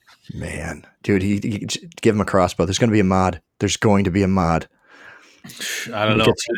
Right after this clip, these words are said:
Speaker 1: gets to shoot babies out of crossbows. So yeah, I look up the pictures of this Death Stranding game 'cause I had no idea what you guys were talking about. And yeah, it's like, like, every other picture shows this, like, this baby in this vat of yellow fluid.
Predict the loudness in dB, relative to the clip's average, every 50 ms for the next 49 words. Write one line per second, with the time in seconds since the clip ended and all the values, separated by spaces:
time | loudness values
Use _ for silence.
0 | -2 -2 0 2 0 2 2 4 2 2 4 4 4 6 6 4 2 2 2 2
1 | 0 0 -2 0 2 2 2 2 2 0 2 2 2 2 -2 -6 -12 _ _ _
2 | _ -20 -20 -20 _ _ -20 -20 _ -20 _ _ -20 _ _ _ -20 -20 -20 -18
3 | -16 -14 -12 -8 -2 2 4 6 6 8 8 8 8 6 6 4 2 2 0 -2
4 | 2 2 0 2 2 0 2 2 2 2 2 0 0 2 2 0 0 2 0 -2
5 | 0 0 0 0 0 0 0 0 0 -2 -2 0 2 2 2 2 2 0 0 0
6 | 0 0 0 2 2 2 2 2 0 0 0 -2 -4 0 2 2 2 4 2 2
7 | 2 2 2 0 0 2 4 4 4 4 4 4 2 0 0 0 -6 -14 -14 -10
8 | -4 0 2 2 2 2 2 2 4 6 6 6 6 4 4 2 0 0 2 0
9 | 0 0 2 2 2 2 2 2 0 -2 -2 -2 2 2 2 2 2 -2 _ -16
10 | -18 -18 -14 -4 -2 -2 0 0 -2 0 2 4 4 4 4 2 2 2 2 0
11 | -2 -2 -4 -4 0 2 4 4 2 0 -2 -4 -4 -2 0 2 4 4 2 2
12 | 0 -4 -4 -2 0 2 2 2 2 0 -4